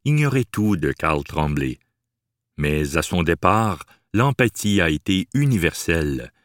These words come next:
permettant à quiconque de vivre l'émotion de ce deuil national, des hommages spontanés et de saisir l'ampleur du monument culturel québécois qui venait de disparaître. « Je n'ai pas du tout pleuré,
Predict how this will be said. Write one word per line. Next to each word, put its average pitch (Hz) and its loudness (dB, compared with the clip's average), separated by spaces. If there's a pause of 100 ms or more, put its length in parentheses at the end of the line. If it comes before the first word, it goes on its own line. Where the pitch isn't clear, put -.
(240)
permettant 73 -2
à 69 0
quiconque 87 -2
de 78 2
vivre 78 0
l'émotion 85 0
de 104 0
ce - -2
deuil 107 0
national, 80 -2 (440)
des 65 -6
hommages 73 -2
spontanés 78 -2 (300)
et 127 4
de 120 2
saisir 117 0
l'ampleur 107 2
du 69 -6
monument 73 0
culturel 76 -4
québécois 80 -2
qui 107 -2
venait 90 0
de 90 0
disparaître. « 73 -4 (1160)
Je 92 -4
n'ai 131 2
pas 127 2
du 110 0
tout 117 0
pleuré, 82 2